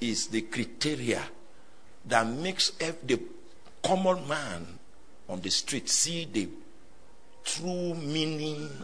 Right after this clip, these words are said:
of power, of governance.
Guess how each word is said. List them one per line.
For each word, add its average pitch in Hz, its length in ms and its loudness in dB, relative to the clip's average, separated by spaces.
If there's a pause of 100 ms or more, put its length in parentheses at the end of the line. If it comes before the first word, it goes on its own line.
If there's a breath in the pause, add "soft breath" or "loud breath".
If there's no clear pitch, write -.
(180)
of 107 280 4 (200)
power, 110 420 4 (640)
of 95 300 0
governance. - 760 4